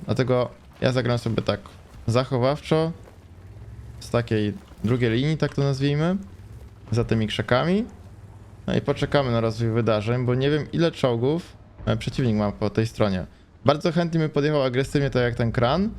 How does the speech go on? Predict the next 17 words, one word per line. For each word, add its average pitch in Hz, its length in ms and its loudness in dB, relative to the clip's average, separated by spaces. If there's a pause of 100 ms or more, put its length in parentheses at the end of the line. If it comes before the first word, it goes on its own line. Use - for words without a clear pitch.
(340)
ale 135 200 4
nie 165 80 0
mogę 131 260 2
sobie 117 180 0
na 117 100 2
to 113 120 0
pozwolić, 117 600 0 (300)
dlatego 123 340 2
że, 120 360 0 (680)
wiecie, 104 240 2
okaże 131 300 2
się, 135 100 -2
że 131 80 2
tam 123 180 0
połowa 127 280 2
drużyny 123 340 0
przejedzie 175 580 2